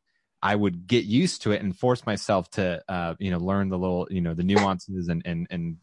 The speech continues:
you know, get through the learning curve. And now, and because of that, I've always really liked it. Uh, however, sometimes if I want to do something quickly, I wouldn't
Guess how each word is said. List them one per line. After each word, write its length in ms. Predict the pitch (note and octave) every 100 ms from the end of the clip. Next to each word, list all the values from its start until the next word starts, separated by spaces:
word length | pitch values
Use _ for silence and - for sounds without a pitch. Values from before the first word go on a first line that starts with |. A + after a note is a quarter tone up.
| _ -
you 140 | F#2
know, 80 | D#2+
get 240 | E2 F2
through 140 | - F2
the 60 |
learning 300 | F2 G2 G#2
curve. 300 | F2+ F2+ E2 _ - - -
And 140 | G2+
now, 440 | C3+ E3+ C3+ A2+ - - -
and 200 | A2+ G#2
because 320 | A2 D3+ C#3
of 80 | A2
that, 100 | F#2+
I've 160 | F#2
always 300 | G#2 G#2+ F2
really 240 | F#2 F#2 D#2+
liked 320 | D2+ F2+ -
it. 160 | B2+ _ _ - - -
Uh, 80 | G2
however, 440 | - A2+ C3 C3+ A#2
sometimes 540 | - C#3+ - B2 G#2+
if 140 | A2
I 60 | G#2
want 240 | G2+ A2
to 40 | G#2
do 100 | G#2
something 280 | - G2+ F2
quickly, 500 | - F3+ - A2 G2+
I 80 | G2+
wouldn't 320 | G2+ B2 A#2